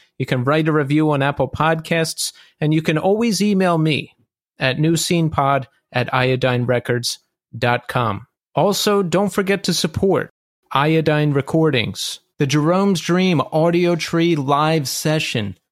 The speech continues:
is up right now on YouTube, and I highly, highly recommend that you check it out. They also have European tour dates kicking off July eighteenth in Germany. One Line Drawing is hitting the East Coast starting July fourteenth,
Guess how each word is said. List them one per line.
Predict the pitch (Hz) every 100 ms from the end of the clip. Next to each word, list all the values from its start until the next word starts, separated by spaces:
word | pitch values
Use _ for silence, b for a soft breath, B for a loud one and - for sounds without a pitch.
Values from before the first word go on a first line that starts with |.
| _ -
is | 135 117
up | - 160 160
right | 151 151
now | 156 156
on | 147 139
YouTube, | 143 - 151 143
and | 127
I | 123
highly, | - 165 185 190 190 185
highly | 160 - 165 165 160 156
recommend | 147 143 147 135 123 110 104 _ _ _
that | 131
you | 127 131
check | - 131 127
it |
out. | 120 107 - _ -
They | 151
also | 180 - 165
have | 160 147
European | 165 160 - 160 143
tour | - 160
dates | 151 151 -
kicking | - 156 156 151
off | 143
July | - 123 131 151 165 -
eighteenth | 151 156 - 156 147 143 - - -
in | 139 131
Germany. | 127 135 131 107 92 - _ -
One | 131 165 190
Line | 190 190 190
Drawing | 151 175 185 165 104 95
is | 135 127
hitting | 165 165
the | 156 165
East | 175 -
Coast | - 175 165 - - - -
starting | - 156 151
July | 139 139 147 156
fourteenth, | 160 - 160 160 - 165 165